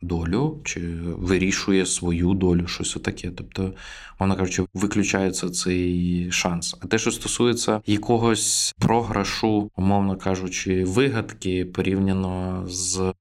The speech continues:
реальністю, то це абсолютно. І зараз, в принципі, були з контрнаступом відео, в яких уже зрозуміло, що це будуть епізоди саме того фільму про перемогу,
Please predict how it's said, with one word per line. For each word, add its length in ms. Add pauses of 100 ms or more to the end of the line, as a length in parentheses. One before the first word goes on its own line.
реальністю, 540
то 120
це 160
абсолютно. 540
І 140
зараз, 360
в 40
принципі, 840
були 760
з 100
контрнаступом 1120
відео, 520 (460)
в 80
яких 560
уже 380
зрозуміло, 640
що 200
це 540
будуть 540
епізоди 640
саме 380
того 320
фільму 460
про 220
перемогу, 680